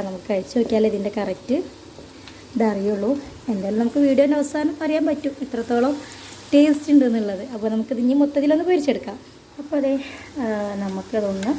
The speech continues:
മറിച്ചിട്ട് കൊടുക്കണം. ആ, കരിയാൻ പാടില്ല. അതേപോലെ ഒരു ബ്രൗൺ കളർ ആവുന്ന ടൈമിൽ ലോ ഫ്ലെയിമിൽ ഇട്ടിട്ട് അപ്പോൾ ഒന്ന് മറിച്ച് കൊടുക്കുക കേട്ടോ. പിന്നെ എന്നിട്ട് ഇത് രണ്ട് സൈഡും ഏകദേശം ഈ ഒരു കളർ തന്നെ ആവുന്ന രീതിയിൽ വേണം നമ്മളത്, ആ ടൈമിലാണ് നമ്മളിത് കോരിയെടുക്കേണ്ടത്.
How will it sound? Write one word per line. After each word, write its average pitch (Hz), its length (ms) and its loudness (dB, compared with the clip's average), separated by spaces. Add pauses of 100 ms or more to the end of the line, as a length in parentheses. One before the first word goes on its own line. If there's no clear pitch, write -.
മറിച്ചിട്ട് 208 580 -4
കൊടുക്കണം. 196 420 -2 (880)
ആ, 214 40 -2 (180)
കരിയാൻ 202 300 0
പാടില്ല. 202 340 2
അതേപോലെ 202 300 -2
ഒരു 208 120 -6
ബ്രൗൺ 196 300 0
കളർ 196 220 -2
ആവുന്ന 196 220 -2
ടൈമിൽ 190 280 0 (180)
ലോ 190 80 0 (140)
ഫ്ലെയിമിൽ 190 340 0
ഇട്ടിട്ട് 196 240 -4
അപ്പോൾ - 160 -6
ഒന്ന് 247 140 4
മറിച്ച് - 240 0
കൊടുക്കുക 190 240 -4
കേട്ടോ. 185 180 -6 (920)
പിന്നെ 208 280 -2
എന്നിട്ട് 202 240 -2
ഇത് 214 80 0 (160)
രണ്ട് 202 280 0
സൈഡും 226 240 0 (120)
ഏകദേശം 196 360 0 (100)
ഈ - 100 -6
ഒരു 240 140 2
കളർ 202 200 0
തന്നെ 208 140 -4
ആവുന്ന 196 280 -4
രീതിയിൽ 196 260 -2
വേണം 196 200 -4 (480)
നമ്മളത്, 196 340 -2 (1160)
ആ 214 120 2
ടൈമിലാണ് 214 420 0
നമ്മളിത് 196 280 -2 (400)
കോരിയെടുക്കേണ്ടത്. 208 720 -2